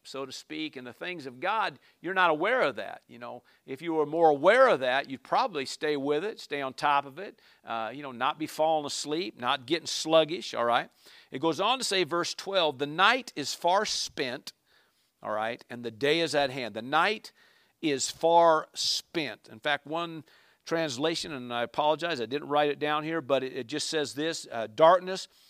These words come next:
has gone on long enough." In other words, darkness is, is, has been happening long enough now, okay? So the night is far spent. It's been going on long enough, all right? Uh, "the day is at hand." In other words, dawn is about to break through,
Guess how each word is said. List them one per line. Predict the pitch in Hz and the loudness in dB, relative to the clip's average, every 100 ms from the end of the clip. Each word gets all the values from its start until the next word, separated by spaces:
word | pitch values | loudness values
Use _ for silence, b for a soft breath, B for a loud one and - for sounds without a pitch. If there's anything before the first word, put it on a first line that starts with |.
| b | b
has | - 139 113 | -4 -2 -2
gone | 113 165 170 | 2 4 6
on | 165 156 135 | 6 4 2
long | 131 147 156 | 2 4 4
enough." | 151 147 113 85 - | 0 -2 -2 -4 -10
In | 120 | -8
other | |
words, | 135 107 | -6 -4
darkness | 113 156 170 175 - b b | 0 2 0 -10 -16 b b
is, | - 117 - | -16 -14 -10
is, | 131 117 - | -10 -10 -14
has | 113 104 _ 110 | -16 -18 _ -12
been | 139 | -10
happening | 120 165 165 123 | -2 -2 -2 -8
long | 120 156 170 | 2 2 2
enough | 165 151 123 | 0 -2 -2
now, | 117 101 | -8 -10
okay? | 85 - 117 | -10 -8 -6
So | 117 123 | -6 -8
the | 110 | -6
night | 120 147 165 | 0 2 2
is | 131 - | -4 -2
far | 160 160 | 2 2
spent. | 147 - - 156 120 107 | 2 -6 -8 -8 -8 -12
It's | - | -14
been | 127 117 | -14 -4
going | 143 156 | -4 -2
on | 156 151 123 | 0 0 0
long | 135 143 | -2 -2
enough, | 143 143 117 - | -2 -4 -4 -4
all | 107 | -6
right? | 110 123 - b b b b - | -4 -4 -6 b b b b -4
Uh, | 135 127 | 0 0
"the | 123 | -2
day | 120 110 160 170 185 180 - | -4 2 4 4 2 -2 -6
is | 156 156 | -4 2
at | 151 131 | 2 0
hand." | 147 143 120 123 B B | -4 -4 -6 -10 B B
In | 135 | -4
other | 143 | -2
words, | 139 110 | -2 -4
dawn | 113 151 165 170 | 2 4 6 4
is | 156 127 | 0 -4
about | - 139 139 | 2 2 0
to | 131 | -8
break | 104 139 139 - | -4 -4 -4 -8
through, | 131 120 104 | -10 -10 -12